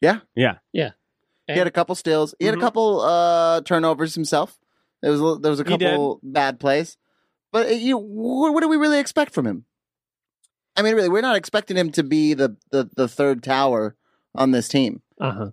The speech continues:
Speaker 1: It's
Speaker 2: No.
Speaker 1: not like A D, LeBron, Caruso.
Speaker 2: No, we just expect what Alex was saying. Give a hundred, uh, percent. Uh, disrupt plays.
Speaker 1: Yeah.
Speaker 3: He de-, he's only marked down for one steal here, but he was definitely getting in the passing lane,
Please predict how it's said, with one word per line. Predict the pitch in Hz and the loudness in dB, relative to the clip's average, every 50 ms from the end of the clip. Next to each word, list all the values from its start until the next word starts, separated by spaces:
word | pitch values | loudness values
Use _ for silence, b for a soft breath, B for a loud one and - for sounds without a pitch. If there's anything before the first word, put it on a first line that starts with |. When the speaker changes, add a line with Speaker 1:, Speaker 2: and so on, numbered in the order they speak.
| _ - | _ -4
Speaker 1:
It's | 139 139 127 | -2 -2 -2
Speaker 2:
No. | 127 | 0
Speaker 1:
not | 151 151 147 139 | -2 0 0 0
like | 135 127 117 - - | 0 0 -2 -2 -4
A | - 135 135 131 | -2 -2 0 0
D, | 117 131 127 | 0 0 0
LeBron, | 120 117 107 107 120 113 110 110 110 | 0 0 0 0 0 0 -2 -4 -6
Caruso. | - - 117 117 120 113 104 - 104 90 - - - | -6 -4 0 0 0 0 0 -2 -4 -4 -6 -8 -6
Speaker 2:
No, | 147 185 196 160 | -2 0 2 2
we | 127 135 143 | 2 2 0
just | 143 170 170 185 | -2 -4 -2 -4
expect | 160 - - 165 156 - | -4 -2 0 -2 0 0
what | 147 127 | 0 -2
Alex | 117 123 131 131 123 - | 0 2 0 0 0 -4
was | 131 120 | -8 -4
saying. | - 160 151 123 107 | 0 0 0 2 2
Give | 113 120 123 | 0 0 0
a | 120 | 0
hundred, | 123 120 120 120 117 113 110 - - | 0 0 0 2 0 0 -2 -4 -6
uh, | - 107 104 101 98 90 73 - - - - | -4 -2 0 0 0 0 -2 -4 -6 -8 -4
percent. | - 123 113 - - 107 107 110 - - _ _ - | -4 -4 -2 -2 -2 -2 0 -2 -4 -6 _ _ -4
Uh, | 117 117 113 110 104 104 104 98 98 | 0 0 2 2 0 0 -2 -4 -4
disrupt | 98 139 139 120 - - 139 139 147 - _ _ | -2 0 0 0 0 0 2 2 2 0 _ _
plays. | - - 135 131 131 127 127 139 143 147 - | -4 -2 0 2 2 2 0 0 -2 -2 0
Speaker 1:
Yeah. | 156 165 147 117 - _ _ _ _ _ _ _ | 0 2 0 0 -2 _ _ _ _ _ _ _
Speaker 3:
He | - - 185 175 | -8 -4 -4 0
de-, | 143 165 175 185 180 | 2 2 0 0 0
he's | 135 175 196 180 | 0 0 2 2
only | 208 214 208 190 | 2 2 2 0
marked | 156 135 131 135 120 - | 0 0 0 -2 -2 0
down | 143 131 127 120 | 0 0 0 0
for | - 135 117 | -2 -4 -4
one | 107 101 107 113 117 117 | -2 -2 -2 -2 -2 -4
steal | - - - 127 113 117 120 | -6 -6 -6 -4 -2 0 -2
here, | 117 117 143 143 151 160 | -2 -2 -2 -4 -4 -4
but | 131 - 131 120 | -4 -6 -4 -4
he | 110 131 151 156 156 | -2 0 2 2 2
was | 151 151 147 - - | 2 0 0 0 0
definitely | 160 135 131 - - 127 127 | -2 -2 -2 -2 -2 -4 -4
getting | 107 113 117 110 107 113 110 | -2 -2 -2 -2 -2 -4 -4
in | 107 | -6
the | 107 101 | -8 -8
passing | - 110 104 104 101 - - 107 98 | -4 -2 -2 -2 -2 -6 -8 -10 -8
lane, | 98 101 101 101 104 101 101 104 | -6 -6 -4 -4 -6 -6 -8 -10